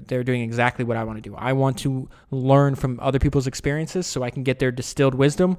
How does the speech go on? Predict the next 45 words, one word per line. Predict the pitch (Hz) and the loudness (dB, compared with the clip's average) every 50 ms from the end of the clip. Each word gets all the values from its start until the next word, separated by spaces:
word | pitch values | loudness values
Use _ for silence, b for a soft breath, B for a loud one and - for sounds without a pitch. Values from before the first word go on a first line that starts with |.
| B B B | B B B
without | 143 131 127 131 127 - | -4 0 0 0 0 0
having | - 135 131 135 127 | 0 0 0 0 -4
to | 120 | -6
spend | - - - 135 131 127 120 117 120 | -6 -2 0 0 0 0 -2 -6 -8
the | 123 120 | -8 -8
years | 117 123 123 127 127 127 120 - - | -6 -4 -2 0 0 0 0 -2 -4
and | 123 | -8
the | 113 | -6
decades | 117 120 117 - 120 113 110 - | -4 -4 -4 -4 -6 -10 -10 -8
they, | - 117 113 110 - - - _ _ - 117 | -10 -10 -10 -10 -12 -18 -20 _ _ -16 -12
uh, | 123 123 113 113 | -10 -10 -10 -10
to | - 131 | -10 -6
do | 123 139 135 | -4 -2 -2
it. | 120 95 - _ b b b b b b b b b b | -2 -4 -8 _ b b b b b b b b b b
And | 139 131 | -4 -2
so | 135 127 | 0 0
if | 117 - | 0 0
you're | 123 123 123 127 - - - - | 0 -2 -2 -6 -12 -18 -18 -8
reading | 131 131 143 143 147 139 | -2 0 0 0 0 0
these | 135 127 151 | -2 0 0
emails | 165 165 139 131 131 127 123 | 2 2 4 4 4 2 2
and | 127 117 | -2 -4
if | 113 | -6
you're | 120 117 | -4 -4
listening | 127 127 - 143 127 | -4 -4 -4 -6 -6
to | - - | -6 -8
these | 127 120 | -10 -8
podcasts, | - 151 165 175 170 - 123 110 110 131 - - - - b b b b b b | -4 -2 0 0 0 -2 -4 -4 -6 -8 -10 -12 -14 -18 b b b b b b
you're | - 131 | -6 -6
clearly | - - - - 156 160 165 160 151 139 139 135 131 131 131 b b b b b b b _ - | -6 -6 0 2 4 6 6 6 6 4 2 0 -2 -4 -6 b b b b b b b _ 4
doing | 147 139 135 131 | 4 4 4 4
professional | - 135 107 127 123 120 - - 127 | 0 0 0 2 0 0 0 -2 -2
research | 120 127 123 - - 101 110 - - | -2 -4 -4 -4 -8 -10 -10 -10 -10
and | 120 120 | -8 -8
you're | 113 113 | -6 -4
doing | 123 120 117 113 | -2 -2 -2 -2
it | 110 - | -6 -8
constantly. | - 110 110 110 - - 87 73 76 73 71 - | -8 -8 -8 -8 -10 -12 -14 -14 -14 -14 -16 -16
So | - - 120 110 110 110 113 - _ _ _ | -12 -12 -10 -10 -10 -12 -16 -18 _ _ _
definitely | - 135 127 139 131 120 | -6 -6 -6 -6 -6 -8
pat | 135 123 - | -8 -10 -10
yourself | - - 117 - 117 | -10 -12 -12 -10 -10
on | |
the | 113 113 | -8 -4
back. | 127 127 127 123 - | -2 0 0 0 -2